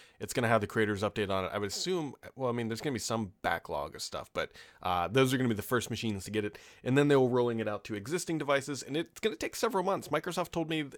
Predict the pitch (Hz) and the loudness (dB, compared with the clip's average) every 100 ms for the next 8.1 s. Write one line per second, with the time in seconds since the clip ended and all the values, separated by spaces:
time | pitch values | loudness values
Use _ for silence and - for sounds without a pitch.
0 | 147 143 139 135 - - - 143 151 151 | 0 2 2 -2 -10 -18 -10 -6 -6 4
1 | 151 151 185 180 185 - - 131 170 175 | 4 6 2 0 -2 -2 -2 -2 0 0
2 | 139 143 - _ - 127 147 151 143 143 | 0 -2 -8 _ -8 0 2 2 2 2
3 | 143 - _ _ - 123 143 139 131 127 | 0 -6 _ _ -12 -2 0 2 2 2
4 | 127 117 117 120 113 104 - - 147 139 | 0 -2 -2 -2 -2 -4 -6 0 2 4
5 | 175 - 143 110 - 104 - - - 135 | 2 2 0 -2 0 -2 -4 -16 -4 2
6 | 143 139 147 139 127 123 117 123 120 110 | 4 4 4 4 4 4 2 0 4 4
7 | 104 107 - 208 226 202 127 135 127 101 | 2 -2 0 4 6 6 8 10 10 10
8 | 98 | 6